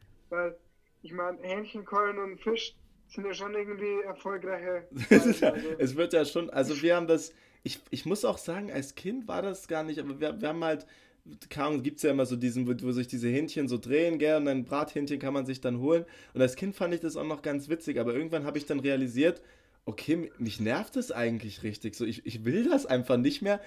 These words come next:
Speaker 2: Ich brauche diese negative Energie, die mir dieses Hähnchen gibt, nicht in meinem Leben gerade so.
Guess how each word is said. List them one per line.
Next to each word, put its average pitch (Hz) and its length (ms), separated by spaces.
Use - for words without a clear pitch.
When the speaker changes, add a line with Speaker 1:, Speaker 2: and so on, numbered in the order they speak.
Speaker 2:
Ich - 200
brauche 190 580
diese 180 240
negative 175 640
Energie, 156 540
die 151 140
mir 143 140
dieses 151 340
Hähnchen 151 420
gibt, 139 300
nicht 165 320
in 143 140
meinem 143 320
Leben 156 360
gerade 113 500
so. 104 280